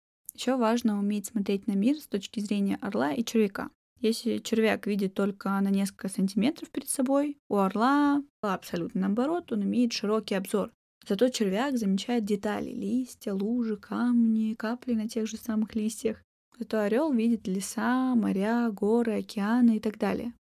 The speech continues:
Так вот и в жизни надо уметь смотреть на мир через обе линзы. Страх неизвестности может появляться как раз, когда мы теряем возможность смотреть на мир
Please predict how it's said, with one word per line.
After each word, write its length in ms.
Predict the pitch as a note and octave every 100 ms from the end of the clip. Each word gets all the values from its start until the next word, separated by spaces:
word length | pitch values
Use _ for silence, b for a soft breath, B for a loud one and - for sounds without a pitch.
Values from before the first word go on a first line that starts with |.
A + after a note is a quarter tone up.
| -
Так 160 | A#3+
вот 160 | A#3 A#3
и 20 |
в 60 | A#3
жизни 380 | A#3+ C4+ A#3 G3
надо 320 | G3+ A3 A3
уметь 300 | G3 G#3 A3
смотреть 420 | - G3 G3+ G3+
на 60 | G3
мир 260 | G3 D4 -
через 460 | - A#3 B3+ A#3 -
обе 280 | A3+ G3
линзы. 340 | F#3+ F#3+ G3+ - _ _ _ _
Страх 520 | - - A3+ A3+ -
неизвестности 760 | G#3 G#3 G3+ C4+ E4 D4 - G3
может 380 | F#3+ A#3+ B3
появляться 480 | - F#3+ G3 A3+ A#3+
как 180 | - G3
раз, 240 | G#3 A3+
когда 320 | - G#3+ G3+ G#3+
мы 380 | G3+ G#3 G#3
теряем 340 | G3+ G3+ G#3 G3+
возможность 560 | F#3+ G3 A#3+ C4+ A#3
смотреть 500 | - G3 G3 G3 G3
на 60 | -
мир 300 | F#3+ A#3 C#4